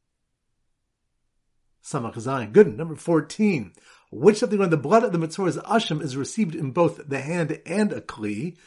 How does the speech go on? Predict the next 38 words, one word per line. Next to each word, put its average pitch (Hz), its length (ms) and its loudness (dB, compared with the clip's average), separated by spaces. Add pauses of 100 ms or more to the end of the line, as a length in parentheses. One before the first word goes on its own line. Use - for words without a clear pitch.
(220)
That's 135 180 -6
on 143 120 0
Daf 147 300 2 (2750)
Samach 120 320 -6
Aleph. 123 300 -2
Good. 220 160 8
And 117 100 -4
number 143 200 -6
fifteen. 202 800 0
Which 170 280 2
of 214 80 2
the 196 80 0
when 180 120 0
the 160 40 2
one 165 160 2
is 151 120 0
not 190 320 2
chai 214 140 0
for 156 100 -2
shechting 202 360 -2
the 131 80 -4
Sir 180 200 -2
Azazel 151 520 2
outside 190 360 -2
the 147 100 2
Azara 139 480 2 (340)
after 220 320 6
the 175 100 2
lottery 127 320 0
was 113 100 -4
done, 110 360 -6 (200)
since 165 260 0
it 185 140 0
isn't 185 340 2
designated 156 600 2
exclusively 151 560 -2
to 117 100 -6
Hashem? 147 540 -2